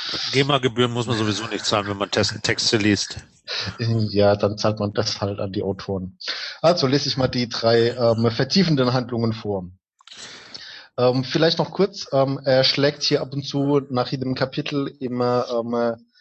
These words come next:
Speaker 2: vertiefende Handlungen vor. Das sind eben, äh, Übungen oder Dinge, mit denen man sich beschäftigen sollte, bevor es dann weiter zum nächsten Kapitel geht. So viel dazu. Also, ähm, werfen Sie einen sorgfältigen Blick auf aktuelle Probleme in Ihrem Projekt, Schrägstrich Leben.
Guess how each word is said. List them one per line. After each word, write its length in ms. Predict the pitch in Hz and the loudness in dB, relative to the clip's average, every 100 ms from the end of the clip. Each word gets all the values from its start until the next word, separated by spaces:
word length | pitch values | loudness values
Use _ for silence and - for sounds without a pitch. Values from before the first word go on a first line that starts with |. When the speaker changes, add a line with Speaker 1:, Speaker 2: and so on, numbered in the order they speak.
| _ | _
Speaker 2:
vertiefende 560 | - 139 - 165 135 120 | -4 -2 0 0 2 2
Handlungen 360 | 143 151 156 | 0 -2 -4
vor. 380 | 156 - 160 156 | -4 -2 2 2
Das 220 | 156 135 | 2 -6
sind 240 | - 135 131 | -2 -2 -2
eben, 320 | 131 123 123 | -4 -2 -2
äh, 280 | 127 135 120 127 | 0 2 2 2
Übungen 520 | 139 139 135 135 131 | -2 2 2 2 2
oder 400 | 131 123 117 113 | -2 -2 0 0
Dinge, 320 | 113 131 131 | 2 2 2
mit 180 | 123 110 | 2 0
denen 140 | 117 | 0
man 160 | 120 113 | 0 -2
sich 160 | - | -4
beschäftigen 440 | - - 113 117 110 | -4 -2 -2 -4 -2
sollte, 260 | 117 113 | 0 0
bevor 280 | 110 110 113 | -2 -2 0
es 80 | 107 | 0
dann 160 | 110 101 | 0 0
weiter 200 | 104 - | 0 0
zum 180 | - | -2
nächsten 320 | 196 - - 92 | -2 -2 -8 -10
Kapitel 360 | 92 - 95 | -12 -10 -16
geht. 300 | 92 - - - _ _ - - - | -10 -10 -10 -16 _ _ -20 -20 -10
So 160 | - | -6
viel 140 | 117 101 | -4 -2
dazu. 480 | 98 90 - 87 90 - - - - - - - - _ _ _ | -2 -2 -4 -8 -10 -16 -20 -20 -20 -18 -18 -18 -20 _ _ _
Also, 560 | - 131 151 135 117 101 - _ | -8 0 2 4 2 0 -8 _
ähm, 340 | 123 123 127 127 | 0 2 4 6
werfen 560 | 131 131 135 175 196 | 6 4 4 2 2
Sie 120 | 185 | 0
einen 200 | 160 143 | 2 2
sorgfältigen 760 | 143 147 156 - 151 151 139 127 | 2 0 0 0 -2 0 -2 0
Blick 340 | 160 214 - | 0 0 0
auf 320 | 135 151 156 | 2 2 0
aktuelle 400 | 135 - 160 131 | -4 -4 -2 -2
Probleme 560 | 131 - 127 127 135 135 | -2 -4 -2 2 2 2
in 80 | 135 | 0
Ihrem 180 | 120 113 | -2 -2
Projekt, 520 | 113 104 104 - - | 0 2 2 -2 -8
Schrägstrich 500 | - 113 110 131 123 | -2 -2 -2 -6 -6
Leben. 480 | 113 113 110 107 92 | -2 2 2 0 -6